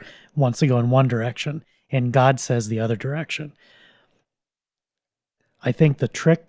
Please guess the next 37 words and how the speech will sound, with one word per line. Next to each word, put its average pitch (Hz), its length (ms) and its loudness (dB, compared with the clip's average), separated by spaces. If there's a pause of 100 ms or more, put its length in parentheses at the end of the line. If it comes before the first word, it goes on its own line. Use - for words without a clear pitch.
that 131 180 -2
we 135 200 4
as 120 120 0
Christians 147 460 0
have 131 200 0
to 127 100 0
understand 120 500 0
in 113 80 -2
the 110 60 -6
twenty-first 127 580 -2
century 127 480 0
is 110 160 -2
that 123 220 -2 (400)
our 147 180 4
sinful 180 400 4
nature 139 440 4
doesn't 139 460 4
only 139 380 4
look 127 420 0
to 131 560 2 (260)
commit 139 320 4
violence 117 720 -2
or 123 220 -2
say 135 320 2
mean 123 300 2
things 113 520 -2
or 127 320 0
whatever 139 640 4 (440)
active 135 460 2
measure 120 460 0
you 117 180 0
might 120 260 0
think, 127 240 0
"Yeah, 123 120 0
that's 120 240 -2
really 117 200 -2
bad." 123 360 -6